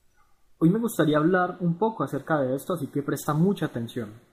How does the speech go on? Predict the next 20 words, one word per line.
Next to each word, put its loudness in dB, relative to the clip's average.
Personalmente, 2
a -6
través 2
de 4
los -2
años 2
he -4
tenido 0
problemas 0
con -6
la -2
autoconfianza -6
y 0
la 0
seguridad -6
en -6
mí -4
mismo. -2
Sin -4
embargo, 4